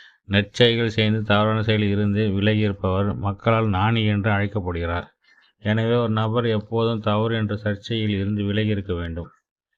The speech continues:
சாணக்கியர் கூறுகிறார், தனது புத்தி சரியாக பயன்படுத்தி வெற்றி பெற தெரிந்தவர் சர்ச்சையில் இருந்து விலகி இருப்பவரை நாணி என்று அழைக்கலாம்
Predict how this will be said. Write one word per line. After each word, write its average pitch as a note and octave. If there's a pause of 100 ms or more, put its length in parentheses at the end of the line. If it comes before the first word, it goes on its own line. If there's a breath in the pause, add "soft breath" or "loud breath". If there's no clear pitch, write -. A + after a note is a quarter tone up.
(320)
சாணக்கியர் A2
கூறுகிறார், F2+ (420 soft breath)
தனது G#2+
புத்தி A2
சரியாக A2
பயன்படுத்தி G#2+ (680 soft breath)
வெற்றி G#2+
பெற A2
தெரிந்தவர் G2+ (140)
சர்ச்சையில் A2
இருந்து G#2+
விலகி G#2+
இருப்பவரை G2+ (120)
நாணி G#2+
என்று G2+
அழைக்கலாம் G2